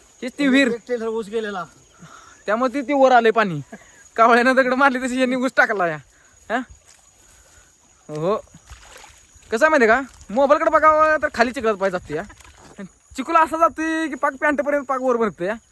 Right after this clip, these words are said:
Speaker 1: आहे का? आहे का? आहे का कसरत? आणि त्यात छत्री घेऊन आली ती. आहे का? हा. <laughs> काय चाललंय काय नक्की?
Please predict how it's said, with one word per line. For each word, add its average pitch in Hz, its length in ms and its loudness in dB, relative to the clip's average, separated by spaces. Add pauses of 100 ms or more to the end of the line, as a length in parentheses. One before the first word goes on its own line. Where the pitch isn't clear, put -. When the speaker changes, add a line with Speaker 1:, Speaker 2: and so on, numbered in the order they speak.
(440)
Speaker 1:
आहे 254 100 2
का? 196 160 -4
आहे 294 100 -4
का? 208 60 -6
आहे - 340 -14
का 330 80 -8
कसरत? 185 320 -8 (600)
आणि 180 100 -16
त्यात 226 160 -4
छत्री 254 220 -2
घेऊन 262 140 0
आली 220 160 2
ती. 156 180 -8 (1400)
आहे 240 140 0
का? 180 60 -4 (280)
हा. 208 460 0
<laughs> - 1300 -4
काय 277 280 2
चाललंय 302 520 0
काय 339 240 2
नक्की? 240 380 -6